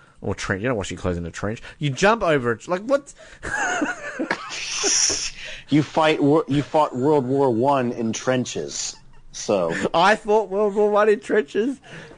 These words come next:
Speaker 1: Uh
Speaker 2: <laughs> Well, no, you didn't, but n-, neither did I. Unless, of course, we are the two oldest people still living.
Speaker 1: <laughs> Your old man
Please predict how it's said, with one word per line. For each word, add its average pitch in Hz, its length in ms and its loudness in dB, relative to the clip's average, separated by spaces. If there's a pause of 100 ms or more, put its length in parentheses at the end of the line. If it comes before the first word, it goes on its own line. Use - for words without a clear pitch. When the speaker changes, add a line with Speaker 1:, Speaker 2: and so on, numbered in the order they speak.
(120)
Speaker 1:
Uh - 300 2 (220)
Speaker 2:
<laughs> - 220 -2
Well, 175 180 6
no, 160 240 6
you 160 300 6
didn't, 131 520 0
but 123 380 2
n-, 135 180 -2 (140)
neither 156 400 4
did 135 120 4
I. 151 240 2 (460)
Unless, 311 640 2
of 262 180 -6
course, 262 500 2 (360)
we 285 220 4
are 294 220 0
the 285 120 0
two 302 320 4
oldest 294 500 2
people 262 380 0
still 233 440 2
living. 233 520 2 (600)
Speaker 1:
<laughs> - 580 -18
Your 247 380 2
old 240 140 -6
man 131 220 0